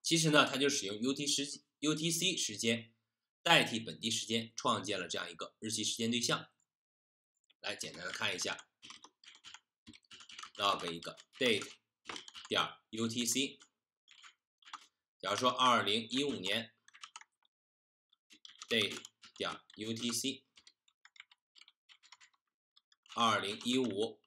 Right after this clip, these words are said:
零九零一，接着零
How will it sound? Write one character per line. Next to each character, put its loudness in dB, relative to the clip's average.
零 -4
九 -2
零 -4
一， -2
接 -6
着 -6
零 -2